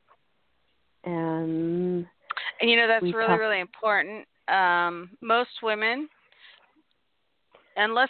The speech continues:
Speaker 2: they're physically assaulted or sexually assaulted, don't realize they're being abused.
Speaker 1: Mm-hmm. Yeah. Yeah. And it's
Speaker 2: I
Speaker 1: such
Speaker 2: would have
Speaker 1: a
Speaker 2: absolutely told you I was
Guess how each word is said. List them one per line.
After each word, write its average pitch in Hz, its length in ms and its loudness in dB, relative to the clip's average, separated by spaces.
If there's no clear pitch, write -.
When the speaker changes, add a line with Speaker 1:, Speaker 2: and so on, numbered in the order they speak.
Speaker 2:
they're 262 180 -2
physically 247 480 -4
assaulted 226 440 0
or 196 160 -6
sexually 214 400 -4
assaulted, 180 480 -2
don't 180 240 0
realize 170 440 2
they're 170 120 -6
being 165 320 -4
abused. 147 340 -6
Speaker 1:
Mm-hmm. 160 1000 -2
Yeah. 147 400 2
Yeah. 147 240 4
And 170 120 2
it's - 160 2
Speaker 2:
I - 140 4
Speaker 1:
such - 60 6
Speaker 2:
would 254 140 2
have 214 240 4
Speaker 1:
a - 20 -2
Speaker 2:
absolutely - 360 -6
told 202 200 -4
you 190 120 -6
I 180 140 0
was 175 160 -10